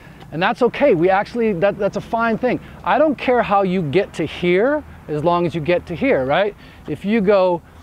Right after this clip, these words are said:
down and up, that's fine. If you go up and down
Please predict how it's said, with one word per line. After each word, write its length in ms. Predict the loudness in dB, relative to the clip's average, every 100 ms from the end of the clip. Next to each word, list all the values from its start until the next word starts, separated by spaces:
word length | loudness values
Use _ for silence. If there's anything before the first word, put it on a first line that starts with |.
| -10 0
down 600 | 2 2 2 2 0 -4 -10 -18 -20 -20 -20 -20 -20 -20 -10
and 200 | -4 -4 0
up, 300 | 0 0 -2 -16 -18 -20 -20 -18 -20 -20 -20 -20 -20 -2
that's 260 | 0 0 -2
fine. 360 | 0 0 0
If 180 | -4 -6
you 120 | 0
go 200 | 2 2 2
up 260 | 0 0 -2 -18 -20 -20 -6
and 280 | -2 0 2
down 480 | 2 2 0 0